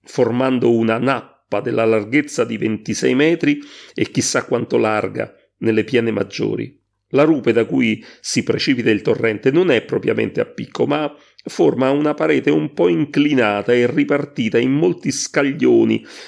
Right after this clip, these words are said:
quasi ciclopica scalea, sui fianchi della quale cresce qualche scarso filare di abeti. Il torrente, già diviso in più cascate dove il salto incomincia,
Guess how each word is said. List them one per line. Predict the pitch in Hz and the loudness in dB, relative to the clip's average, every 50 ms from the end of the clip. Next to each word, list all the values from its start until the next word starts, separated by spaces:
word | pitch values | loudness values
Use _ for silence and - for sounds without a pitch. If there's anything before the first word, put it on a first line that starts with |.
| - _ - - | -20 _ -16 -6
quasi | - - 170 - - 165 143 123 - - - _ _ | -2 0 0 0 2 0 0 0 -2 -6 -20 _ _
ciclopica | - - - 147 - - 156 151 139 - 156 139 - 131 | -6 -4 -4 -2 0 2 2 2 2 -2 -4 -2 -2 -2
scalea, | 117 - - - - 143 135 143 127 117 107 104 98 95 101 - - _ | -2 -2 -6 -6 -2 0 2 4 4 4 4 2 0 0 -4 -6 -16 _
sui | _ - - - 135 120 | _ -6 0 2 2 2
fianchi | - - 165 160 156 123 - - | 2 2 0 0 0 -2 -4 -4
della | - 113 113 113 120 | -2 0 0 0 0
quale | - 151 160 156 151 143 - | 0 0 0 2 2 0 0
cresce | - 127 127 135 127 - - 175 160 | 0 0 0 0 -2 -2 -2 -2 0
qualche | - 127 120 110 - - 110 104 | 0 0 -2 -2 -2 -2 -4 -4
scarso | - - - - - - 139 - - - - - - - - - - - _ | -4 -6 -10 -6 -4 -2 -2 -2 -4 -6 -8 -6 -4 -2 -2 -4 -6 -10 _
filare | - - - 127 117 123 117 117 117 110 | -10 -4 -2 -2 0 0 0 0 0 0
di | 107 104 | -2 -2
abeti. | - - - - - - - - - - _ _ _ - | -4 -2 -4 -6 -6 -6 -8 -12 -18 -18 _ _ _ 0
Il | 151 151 | 0 2
torrente, | 151 160 160 156 147 135 117 - 131 113 | 4 4 4 4 4 2 0 0 -2 -2
già | 107 156 151 | 0 0 0
diviso | 139 127 117 127 127 123 - 127 | 0 0 0 0 0 0 2 2
in | 113 104 143 | 2 0 0
più | 139 - - - | -2 -2 -2 -2
cascate | - - - - - - 127 127 110 107 107 | -2 -4 -6 -4 -2 0 0 2 2 0 0
dove | 107 107 104 104 101 | 0 0 0 0 0
il | 101 101 101 101 - | 0 -2 -4 -6 -6
salto | - - 123 117 110 - - 110 107 | -4 -4 -2 -2 -2 -4 -2 -2 -2
incomincia, | 104 110 98 - - 135 147 160 170 160 143 - - 123 113 - | -2 -2 -4 -2 -2 0 0 0 0 0 0 0 -2 -2 -2 -4